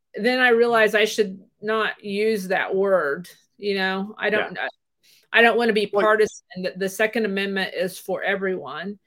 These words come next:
Speaker 1: And we definitely need the Democrats to push back against those people who have embraced it. You know, their party has really embraced gun control.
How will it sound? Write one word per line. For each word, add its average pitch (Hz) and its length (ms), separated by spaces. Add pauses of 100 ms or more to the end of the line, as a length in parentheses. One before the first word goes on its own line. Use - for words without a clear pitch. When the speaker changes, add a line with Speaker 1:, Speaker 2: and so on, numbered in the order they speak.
(380)
Speaker 1:
And 196 420
we 196 200
definitely 190 560
need 190 320
the 185 80
Democrats 180 840
to 214 200
push 214 320
back 190 300
against 180 400
those 190 160
people 202 340
who 185 400
have 180 480
embraced 180 560
it. - 140
You 175 100
know, 180 160
their 180 160
party 190 500
has 208 280 (100)
really 190 320
embraced 180 540
gun 180 180
control. 226 600